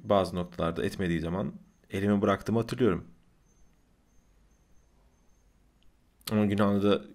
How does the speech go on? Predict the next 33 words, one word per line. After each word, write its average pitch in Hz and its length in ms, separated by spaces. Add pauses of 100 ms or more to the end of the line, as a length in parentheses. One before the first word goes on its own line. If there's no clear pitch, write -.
(140)
kavga 95 320
edip 87 260
küsüşüp 98 420
tekrar 90 460
barışıyor 85 320
olmamız 82 520
sık - 240
sık. - 240 (480)
Sık - 200
sık 98 160
değil 110 220
de - 220
zaman 95 280
zaman. 87 320 (400)
Sık - 180
sık 85 120
demek 82 180
çok - 200
yanlış. - 380 (1900)
Ki 101 100
bizlere 101 260
bir 101 80
bırakmama 110 400
niyeti 98 240
olduğunu 98 220
da 95 80
gösteriyor. 87 400
Yani 95 440
sadakatin 95 500
karşılıklı 95 540
olduğuna 92 340
dair 92 340
de 69 180